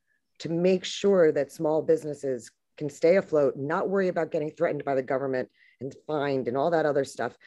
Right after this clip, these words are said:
'Cause a fine is no different than a gov-, of confiscation. Like, if I come over to you and say,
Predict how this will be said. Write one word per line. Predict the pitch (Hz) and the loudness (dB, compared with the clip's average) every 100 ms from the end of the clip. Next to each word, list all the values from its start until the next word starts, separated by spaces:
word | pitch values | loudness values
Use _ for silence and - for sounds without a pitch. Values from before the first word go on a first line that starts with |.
| - | -8
'Cause | - 196 | -2 -2
a | |
fine | - - 254 269 185 156 160 | -2 -2 0 2 2 0 -2
is | 147 | -2
no | 165 165 | 2 2
different | 170 170 160 139 120 _ _ _ - | 2 0 -4 -6 -14 _ _ _ 0
than | 160 | 2
a | 151 | 4
gov-, | 165 156 160 | 2 2 -2
of | 131 | -4
confiscation. | 160 - 127 139 117 - _ _ _ _ | -6 -6 -4 -2 -4 -8 _ _ _ _
Like, | - | -4
if | 165 - | -4 0
I | 196 | 0
come | 226 226 220 | 2 2 2
over | 202 185 | 2 0
to | - | -2
you | 165 156 | -4 -2
and | 147 | -2
say, | 151 | -2